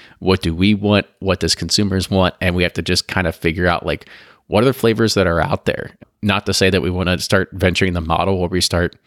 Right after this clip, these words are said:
and who knows? Maybe we, we have to just go ahead and swallow our pride and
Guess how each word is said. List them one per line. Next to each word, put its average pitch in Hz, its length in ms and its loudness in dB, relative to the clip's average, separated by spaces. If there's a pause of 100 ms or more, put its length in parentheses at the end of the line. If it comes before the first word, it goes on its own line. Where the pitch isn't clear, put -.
(1080)
and 73 120 -4
who 107 220 2
knows? - 300 -6 (600)
Maybe 151 300 0
we, 107 420 0 (220)
we 107 120 2
have - 360 -2
to 101 100 2
just 87 240 -4
go 90 140 2
ahead 85 180 0
and 69 120 -12
swallow 82 460 -4
our 90 120 0
pride 82 500 -2 (480)
and 80 520 -2